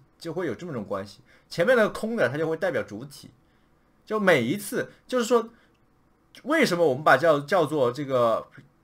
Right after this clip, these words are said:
这个，就是它出来总是两个，能指总是作为两个出来。为什么是这样呢？因为你真的把能指链松开的话，你就会发现能指链的存在模式就是S一和S二这两种。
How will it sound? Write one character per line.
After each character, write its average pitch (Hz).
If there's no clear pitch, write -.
这 180
个， 135
就 180
是 175
它 226
出 349
来 240
总 151
是 190
两 123
个， 156
能 151
指 214
总 135
是 165
作 214
为 175
两 113
个 110
出 -
来。 107
为 220
什 151
么 135
是 131
这 151
样 127
呢？ 107
因 214
为 185
你 156
真 240
的 180
把 139
能 135
指 160
链 147
松 226
开 226
的 180
话， 147
你 110
就 143
会 160
发 156
现 131
能 123
指 160
链 156
的 101
存 117
在 180
模 104
式 139
就 190
是 123
S 131
一 123
和 117
S -
二 139
这 120
两 107
种。 123